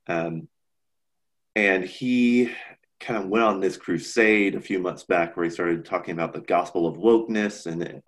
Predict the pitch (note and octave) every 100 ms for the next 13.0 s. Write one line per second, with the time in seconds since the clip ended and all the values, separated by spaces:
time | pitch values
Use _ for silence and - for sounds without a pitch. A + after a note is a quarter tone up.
0 | - A#2+ C3 A#2 A#2 F#2+ F#2+ F2 E2 -
1 | F2+ F2 - E2+ E2 E2 D#2 D#2+ D2+ D2
2 | D#2+ C#2+ D2 D2+ C#2+ - _ _ _ _
3 | _ _ _ _ _ F2 E2 D#2 D2 -
4 | F#2+ F2+ - C#3+ C#3 C3 B2+ B2 - _
5 | _ _ _ - G#2 G#2+ G2 F#2+ F2+ F2
6 | F2 - - F#2 G2 F#2 F2 E2 - F#2
7 | E2+ - A2+ A2 G2+ F#2+ F#2 F2+ E2+ E2+
8 | F2+ E2+ D#2+ D#2+ D2 - D2 - - -
9 | _ _ _ _ _ _ _ - F2+ E2
10 | D#2 D2+ D2 _ _ _ _ F#2+ F2 G2+
11 | F2+ E2+ B2+ - A#2+ G#2 G2 F2+ F#2 F2
12 | - F2+ E2 E2+ D#2 D#2 D2+ F#2 A#2